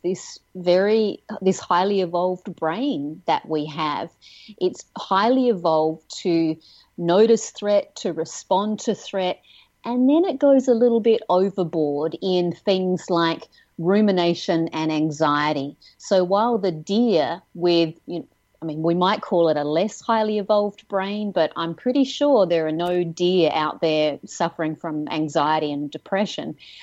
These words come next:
Um, so I don't know, I don't know how highly evolved we are, but, um, with our brain, um,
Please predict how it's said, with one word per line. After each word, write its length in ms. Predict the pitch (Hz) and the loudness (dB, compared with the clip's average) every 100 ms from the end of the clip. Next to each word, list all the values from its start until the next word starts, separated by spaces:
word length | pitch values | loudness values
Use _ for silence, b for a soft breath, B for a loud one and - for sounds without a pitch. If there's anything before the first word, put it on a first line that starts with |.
| - | 0
Um, 180 | 160 - | 2 0
so 140 | 156 | 0
I 80 | 170 | 2
don't 180 | 202 - | 2 0
know, 100 | 190 185 | 0 2
I 100 | 254 | 2
don't 160 | 262 | 2
know 160 | 240 226 | 0 0
how 180 | 233 233 | -2 -4
highly 440 | 220 190 185 175 _ | -2 -4 -6 -8 _
evolved 440 | 202 185 175 160 180 | -10 -6 -4 -4 -8
we 140 | 170 | -8
are, 200 | 156 156 b b b - | -6 -10 b b b -6
but, 220 | 202 - | -4 -4
um, 340 | - 196 185 185 b b b _ _ _ | -8 -8 -8 -10 b b b _ _ _
with 280 | 196 196 220 | -8 -2 0
our 240 | 220 262 | 0 -2
brain, 640 | 247 196 175 165 151 147 156 | -4 -2 -2 0 -4 -6 -6
um, 440 | 170 160 160 160 | -2 -2 -2 -4